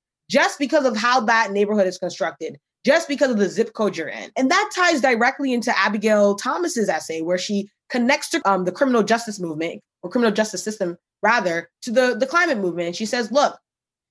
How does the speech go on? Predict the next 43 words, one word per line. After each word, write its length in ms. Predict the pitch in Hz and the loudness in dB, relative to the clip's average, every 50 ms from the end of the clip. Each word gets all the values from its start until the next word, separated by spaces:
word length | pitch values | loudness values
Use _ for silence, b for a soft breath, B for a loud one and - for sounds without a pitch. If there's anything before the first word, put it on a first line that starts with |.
| _ _ _ _ _ | _ _ _ _ _
did 180 | - 247 294 247 | 2 2 4 4
you 80 | 311 330 | 4 4
know 160 | 294 285 277 | 6 6 6
that 140 | 269 247 220 | 4 4 4
there 100 | 233 214 | 4 2
was 140 | 202 202 - - | 2 0 0 0
five 180 | 226 214 240 247 | 0 0 2 2
hundred 260 | 262 247 220 214 196 - | 0 0 0 0 0 0
eighty-nine 420 | - 202 208 220 208 190 185 185 | 0 0 2 2 2 2 2 2
or 160 | - - 180 | 0 0 -2
more 300 | 170 175 175 175 180 180 180 _ - | 0 2 2 2 2 2 0 _ 0
federal 260 | 247 254 262 269 240 | 2 4 4 4 4
and 100 | 202 202 | 2 0
state 240 | 202 - 226 226 220 | -2 -2 -2 -2 -2
prisons 360 | - - 208 175 185 180 165 | -2 -4 -4 -4 -4 -4 -2
that 120 | 180 175 175 | -2 -2 -2
are 80 | 175 | -2
within 320 | 160 175 170 185 180 180 170 | -4 -4 -4 -4 -4 -4 -4
three 200 | - 190 208 214 | -4 -2 0 2
miles 380 | 214 190 180 180 175 175 175 - | 2 2 2 2 2 0 -2 -4
of 100 | 160 160 | -6 -6
a 40 | |
hazardous 520 | 151 - - 190 190 185 185 185 190 190 - | -6 -4 -2 -2 -2 -2 0 0 -2 -2 -2
commercial 440 | - 185 170 165 165 160 - 180 160 | -6 -6 -4 -4 -4 -4 -4 -4 -2
waste 240 | 170 175 165 - | -2 -2 -4 -4
site?" 220 | - 147 127 117 - _ _ _ _ _ _ _ _ _ _ _ _ _ _ - | -8 -8 -8 -8 -10 _ _ _ _ _ _ _ _ _ _ _ _ _ _ -2
So 100 | - 220 | 0 2
we're 120 | 269 330 | 2 2
talking 280 | 311 339 302 302 294 269 | 2 2 0 2 0 0
about 400 | 233 208 202 190 185 160 - - _ _ _ _ _ _ _ _ _ _ _ - | 0 2 2 2 0 -2 -6 -8 _ _ _ _ _ _ _ _ _ _ _ 2
people 400 | 392 480 494 480 480 453 403 - | 2 4 2 2 0 0 0 2
are 420 | 254 277 269 269 254 254 247 240 | 4 4 6 6 6 4 4 2
incarcerated, 920 | 233 240 247 240 220 - 415 480 480 466 285 254 226 214 208 202 190 190 185 - | 0 -2 -4 -2 0 2 2 2 2 0 0 0 0 0 0 -2 -2 -6 -2 0
and 160 | 262 277 269 262 | 2 4 4 4
the 100 | 277 277 | 2 2
only 280 | - 339 381 440 466 480 466 - | 2 2 2 4 2 0 0 0
time 220 | 403 339 339 330 294 | 0 2 2 2 2
that 180 | 302 302 294 | 2 2 2
they 140 | - 294 330 | 2 0 0
get 160 | 330 359 359 | 0 -4 -6
to 100 | - 302 | -4 -2
go 160 | 226 233 277 285 | 0 2 4 4
outside, 800 | 277 269 262 262 - - 277 269 262 226 208 180 165 170 165 | 4 4 2 0 0 0 2 2 4 2 2 0 -2 -4 -8